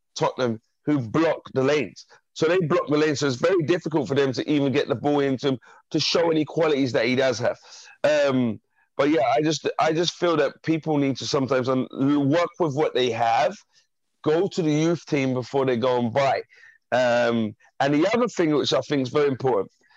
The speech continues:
um, Wolves fans, and same with Tottenham fans, but it's happening to Wolves fans now. And I'm so proud of what Wolves are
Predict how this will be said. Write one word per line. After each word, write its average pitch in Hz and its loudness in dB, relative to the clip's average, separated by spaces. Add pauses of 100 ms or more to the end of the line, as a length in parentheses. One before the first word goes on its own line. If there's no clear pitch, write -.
(380)
um, 127 2 (100)
Wolves 190 0
fans, 131 -4 (540)
and 156 2
same 214 0
with 208 0
Tottenham 135 0
fans, 110 -2
but 110 0
it's 117 -2
happening 165 2
to 170 2
Wolves 170 2
fans 120 -4
now. - -8 (1160)
And 160 4
I'm 175 2
so 190 0
proud 180 0
of 156 -2
what 151 2
Wolves 139 0
are 123 0